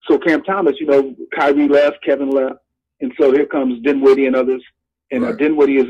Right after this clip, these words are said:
Speaker 1: with him on an interview, and they're talking about Dinwiddie, you know, bragging, "Okay, now y'all got some handsome players," or something like that. And then Cam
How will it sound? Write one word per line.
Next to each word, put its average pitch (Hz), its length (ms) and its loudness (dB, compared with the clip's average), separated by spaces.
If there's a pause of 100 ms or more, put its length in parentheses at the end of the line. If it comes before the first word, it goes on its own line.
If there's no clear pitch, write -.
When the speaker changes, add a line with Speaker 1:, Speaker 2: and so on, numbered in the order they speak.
Speaker 1:
with 139 160 0
him 135 180 -2
on 127 60 0
an 123 80 -6
interview, 135 400 -6
and 123 100 -2
they're 127 80 -2
talking 123 300 -6
about 120 340 -6
Dinwiddie, 131 360 0
you 139 100 -6
know, 117 160 -2
bragging, 127 320 -2
"Okay, 120 240 -6
now 123 180 0
y'all 240 240 0
got 233 180 -2
some 233 100 -16
handsome - 400 -4
players," 403 280 4
or 214 160 -8
something 139 160 -6
like 110 160 -8
that. 117 200 -4 (520)
And 135 140 0
then 127 280 2 (680)
Cam 190 240 2